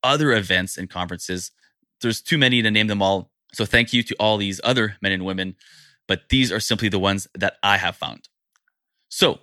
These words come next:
what would I like to hear from you guys listening is which resource has best helped you? Is there one missing from this list that should be on there?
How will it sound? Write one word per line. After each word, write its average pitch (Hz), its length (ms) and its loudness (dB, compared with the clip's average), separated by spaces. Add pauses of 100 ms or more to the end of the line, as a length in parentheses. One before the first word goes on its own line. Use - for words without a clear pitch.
what 131 220 -2
would 147 80 2
I 143 40 2
like 135 180 0
to 117 80 -8
hear 127 180 0
from 101 180 -4
you 123 160 0
guys 90 420 0
listening 98 460 -8
is 110 180 -8
which 110 380 -2
resource 113 380 -2
has 95 160 -6
best - 340 -4
helped - 320 -6
you? 156 140 0 (400)
Is 101 140 -6
there 131 120 4
one 127 180 2
missing 117 280 2
from 113 220 0
this 95 200 -4
list 101 300 -2
that - 160 -4
should - 260 -2
be 135 100 2
on 139 180 2
there? 139 240 0